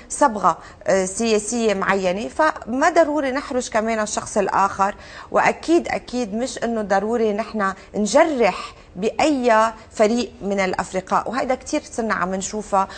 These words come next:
وعم بتشكل نوع من تنافر. بتعرفي، آه، آه، ليش عم بق-، ليش، آه، حلقة طلعت؟ تخيلي إنه صار في ناس ما بتحب تروح على سهرة إذا في شخص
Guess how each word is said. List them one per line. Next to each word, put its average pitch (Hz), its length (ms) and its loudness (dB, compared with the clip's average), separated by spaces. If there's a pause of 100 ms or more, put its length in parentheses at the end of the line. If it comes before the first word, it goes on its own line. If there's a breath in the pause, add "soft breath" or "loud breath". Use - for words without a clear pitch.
(180 loud breath)
وعم 208 320 0
بتشكل 247 640 0
نوع 247 240 2
من 226 320 -2 (320 loud breath)
تنافر. 262 680 2 (320 loud breath)
بتعرفي، 294 580 0
آه، 196 380 -2
آه، 147 300 -4
ليش 277 220 0
عم 226 200 2
بق-، - 160 -10
ليش، 247 320 -2
آه، 190 140 0
حلقة - 460 -2
طلعت؟ 202 380 0 (320 loud breath)
تخيلي 330 440 2
إنه 240 160 0
صار 247 200 0
في 247 200 -4
ناس 294 400 0 (280 loud breath)
ما 269 120 4
بتحب 294 440 -2
تروح 277 300 -2
على 233 80 0
سهرة 240 580 0
إذا 220 160 -4
في 247 180 -8
شخص 285 380 -4